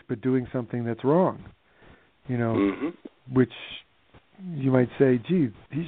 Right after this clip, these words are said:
Speaker 1: shouldn't have done that. That was, that was kinda crazy." And then, you know, so,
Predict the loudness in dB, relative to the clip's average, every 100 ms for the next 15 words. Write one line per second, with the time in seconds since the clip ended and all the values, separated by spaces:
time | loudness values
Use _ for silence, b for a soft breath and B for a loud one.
0 | -2 0 0 2 2 2 0 0 0 0
1 | -2 -4 -18 B B B B B 2 2
2 | -2 -2 0 0 2 4 4 2 -6 -10
3 | _ B B B B B -20 -8 0 4
4 | 6 4 2 0 0 -4 -12 b b b
5 | _ -4 4 4 4